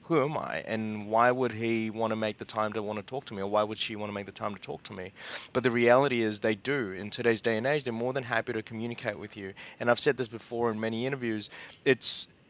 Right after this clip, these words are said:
so important to realize that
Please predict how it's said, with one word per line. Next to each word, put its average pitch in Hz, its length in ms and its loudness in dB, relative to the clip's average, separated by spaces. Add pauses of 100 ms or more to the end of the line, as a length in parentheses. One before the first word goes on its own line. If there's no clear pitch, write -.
(420)
so 131 640 6
important 120 580 -4
to 107 480 0 (880)
realize 120 560 6
that 107 180 4